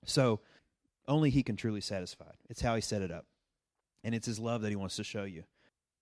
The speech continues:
Every one of us in this room has something to worship about. We all have something greater than us. And that's God, who's given it all for us. Um, and when you realize what He saved you from, remember,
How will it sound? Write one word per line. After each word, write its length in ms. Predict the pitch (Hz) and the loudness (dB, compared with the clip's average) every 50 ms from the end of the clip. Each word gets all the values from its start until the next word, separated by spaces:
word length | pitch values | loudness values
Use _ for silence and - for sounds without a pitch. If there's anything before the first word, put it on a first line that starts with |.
| _ _ _ _ _ - | _ _ _ _ _ -2
Every 240 | 147 143 143 143 | 0 2 2 2
one 160 | 131 131 127 123 | 2 2 2 0
of 100 | 110 101 | 2 0
us 160 | 104 - - | 0 -2 -2
in 80 | 104 | -2
this 180 | 101 101 - - | -4 -4 -4 -4
room 260 | 107 101 95 92 87 - | -4 -4 -4 -4 -6 -4
has 160 | 104 98 92 | -4 -4 -2
something 320 | - - 95 87 - 92 90 | -2 -4 -4 -4 -4 -4 -4
to 80 | 90 | -4
worship 340 | 85 90 87 82 - - - - _ - - _ _ _ _ _ | -2 -2 -4 -4 -6 -10 -12 -14 _ -20 -20 _ _ _ _ _
about. 320 | - 82 87 80 64 - - _ | -10 -8 -8 -8 -8 -12 -14 _
We 140 | 110 113 113 | -2 2 2
all 120 | 113 113 | 4 4
have 160 | 113 117 101 - | 4 2 0 0
something 300 | - 110 98 - 101 92 | -2 -4 -4 -4 -8 -4
greater 320 | 95 101 104 98 98 95 | 0 0 0 2 0 0
than 140 | 87 90 87 | -2 -2 -4
us. 340 | 85 85 - - - - - _ _ _ _ _ _ _ _ _ _ _ _ _ _ _ _ _ _ _ _ _ - | -4 -4 -6 -6 -10 -10 -14 _ _ _ _ _ _ _ _ _ _ _ _ _ _ _ _ _ _ _ _ _ -4
And 100 | 110 120 | -2 -2
that's 140 | 127 - | -2 -2
God, 320 | - - 107 92 80 78 85 | -2 -2 -2 -2 -2 -4 -4
who's 180 | 104 101 92 | -4 -4 -4
given 260 | 95 110 110 101 101 98 | -2 -2 -2 0 0 -2
it 120 | 92 92 | -2 -2
all 200 | 92 95 95 92 | 0 0 -2 -2
for 320 | - - - 104 98 87 | -4 -6 -6 -4 -4 -4
us. 360 | 69 62 - - - - - - - _ _ _ _ | -4 -6 -8 -10 -10 -12 -12 -14 -18 _ _ _ _
Um, 360 | - 98 90 87 87 87 82 - - | -8 -6 -6 -6 -6 -8 -10 -12 -8
and 100 | 107 107 | -6 -4
when 80 | 107 | -2
you 100 | 113 123 | 0 4
realize 400 | 135 151 143 127 110 104 98 - | 6 6 8 8 6 4 2 0
what 120 | 110 107 104 | -2 -4 -4
He 60 | 95 | -4
saved 360 | - - - 113 113 107 101 | -4 -2 0 0 0 0 -2
you 80 | 98 - | -6 -6
from, 260 | - 95 87 82 82 | -6 -8 -8 -6 -6
remember, 460 | 90 98 107 113 107 101 92 85 | -4 -2 -2 -2 0 0 -2 -2